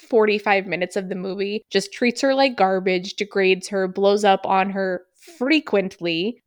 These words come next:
for absolutely nothing. And all this time, she's also being pursued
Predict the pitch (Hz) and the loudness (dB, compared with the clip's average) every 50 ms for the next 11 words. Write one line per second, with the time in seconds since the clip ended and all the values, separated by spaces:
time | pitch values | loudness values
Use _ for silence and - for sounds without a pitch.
0 | _ _ 214 196 190 196 _ _ 262 277 311 311 - - 269 254 233 202 202 196 | _ _ -2 -2 -2 -4 _ _ 0 0 2 0 0 0 0 2 4 4 2 2
1 | 196 190 185 185 - - 165 165 165 196 226 - _ _ _ - 233 226 220 214 | 2 0 0 0 0 0 0 2 0 -2 -4 -8 _ _ _ 2 2 4 4 4
2 | 214 214 214 220 220 - - _ _ - 262 302 339 359 320 320 311 302 - - | 4 2 2 -2 -4 -8 -14 _ _ 0 4 4 4 4 4 2 2 0 -2 -6
3 | - 320 339 302 247 233 - - 254 233 - 247 262 285 - 302 269 240 269 277 | -4 -2 0 0 0 0 -2 -4 -4 -2 -2 -2 -2 0 0 0 0 0 0 0
4 | 277 269 254 - - 226 226 - - 214 202 214 254 285 294 | 0 0 0 0 0 0 0 0 0 0 0 0 0 -2 -4